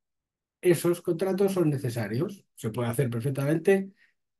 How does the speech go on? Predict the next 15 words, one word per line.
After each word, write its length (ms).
la 200
aportación 680
tanto 280
en 60
el 40
mundo 260
real 300
como 240
en 40
el, 300
como 260
en 80
el 100
mundo 320
virtual. 500